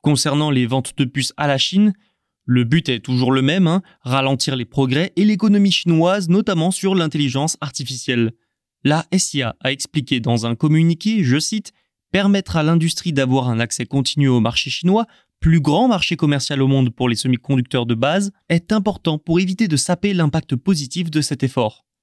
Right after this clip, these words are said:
Plusieurs sociétés ont déjà appelé le gouvernement à la vigilance quant à l'impact de leurs mesures aux États-Unis. Indirectement, les ventes en Chine soutiennent les investissements aux États-Unis.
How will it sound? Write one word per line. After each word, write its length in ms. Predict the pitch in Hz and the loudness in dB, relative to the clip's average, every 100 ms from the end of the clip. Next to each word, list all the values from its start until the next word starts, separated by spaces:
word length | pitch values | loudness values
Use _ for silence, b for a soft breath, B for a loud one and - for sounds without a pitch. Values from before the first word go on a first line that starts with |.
| _ _ | _ _
Plusieurs 360 | 151 143 156 | 0 2 0
sociétés 420 | - 156 165 190 175 | -2 -4 0 0 0
ont 220 | 135 127 | 2 2
déjà 280 | 127 139 147 | 2 0 -2
appelé 240 | 147 175 | 0 0
le 140 | 139 | 2
gouvernement 500 | 123 123 131 139 160 175 | 2 2 2 4 2 2
à 100 | 156 | 0
la 120 | 139 | 0
vigilance 580 | 127 156 175 180 170 - | 0 -2 -2 0 0 0
quant 120 | 131 | -2
à 140 | 127 | 0
l'impact 420 | 127 127 147 - | 0 0 -2 -6
de 160 | 127 123 | -4 0
leurs 180 | 123 120 | 0 2
mesures 300 | 131 127 135 | 0 0 0
aux 80 | 123 | 0
États-Unis. 520 | 117 131 113 127 117 _ _ _ _ | -2 -6 0 -2 -2 _ _ _ _
Indirectement, 680 | 143 127 123 113 151 165 196 | -4 0 -2 0 0 2 2
les 180 | 156 123 | 2 2
ventes 260 | 117 131 - | 0 -2 -4
en 140 | 131 | -6
Chine 280 | 135 - 190 | -2 0 0
soutiennent 460 | 165 - 156 202 190 | 0 -2 -2 0 2
les 140 | 147 | 2
investissements 520 | 139 131 - 160 190 | 0 -2 -4 -4 0
aux 60 | 185 | 2
États-Unis. 520 | 131 139 139 175 185 | 0 -4 -2 2 2